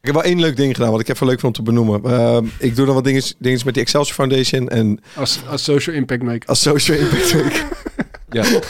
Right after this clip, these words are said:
Speaker 1: <laughs> Poging tot. En, eh, vanochtend hebben we een, ehm, een prentenboek gelanceerd. Omdat die foundation bestond tien jaar. En, eh, heb ik meegewerkt aan dat we een, een prentenboek hebben gemaakt om aandacht te vragen voor kinderen met een taalachterstand.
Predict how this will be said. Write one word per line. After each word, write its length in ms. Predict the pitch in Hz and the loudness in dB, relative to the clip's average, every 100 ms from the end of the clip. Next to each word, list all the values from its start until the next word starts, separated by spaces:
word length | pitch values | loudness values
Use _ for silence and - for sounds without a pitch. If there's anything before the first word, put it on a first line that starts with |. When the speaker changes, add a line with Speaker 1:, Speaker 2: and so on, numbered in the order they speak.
| - - | -14 -12
Speaker 1:
<laughs> 360 | - - 110 | -4 -2 -2
Poging 340 | - 135 139 131 | 0 2 2 2
tot. 220 | 135 - - - - | 0 -2 -16 -12 -2
En, 220 | 151 147 | 0 2
eh, 300 | 143 135 127 117 | 4 4 2 0
vanochtend 400 | - 151 156 143 | 2 2 2 0
hebben 240 | 135 123 | 0 2
we 60 | 127 | 4
een, 100 | 120 117 113 110 | 4 4 2 2
ehm, 160 | 110 - - _ | 0 -2 -12 _
een 120 | - 117 | -6 -2
prentenboek 420 | 147 147 143 139 | 0 0 0 0
gelanceerd. 500 | 127 117 - 120 - _ | 0 0 0 -2 -4 _
Omdat 160 | - 123 | -16 -6
die 120 | 131 | -4
foundation 360 | - 120 120 120 | 0 0 0 0
bestond 280 | 110 127 107 | 0 0 0
tien 140 | 127 | 2
jaar. 300 | 120 113 117 _ - | 2 0 -4 _ -8
En, 200 | 160 120 | -6 -4
eh, 120 | 117 | -2
heb 120 | 120 | 0
ik 60 | 117 | 0
meegewerkt 480 | 123 123 127 120 117 | 0 0 2 0 0
aan 60 | |
dat 100 | 110 | -2
we 60 | 147 | 0
een, 180 | 190 117 | 0 0
een 140 | - 110 | -2 -2
prentenboek 340 | 131 123 123 | 0 0 0
hebben 180 | 123 113 | 0 0
gemaakt 320 | 123 117 113 | 0 -2 0
om 260 | 123 107 95 - - - | 0 0 -2 -12 -20 -6
aandacht 280 | 123 120 - | -2 -2 -4
te 80 | |
vragen 200 | 117 113 | -2 0
voor 120 | 107 110 | -2 -2
kinderen 280 | 117 107 | 0 2
met 80 | 107 | 2
een 40 | 98 | 0
taalachterstand. 680 | - 113 - - 113 113 | -2 -2 -4 -10 -10 -12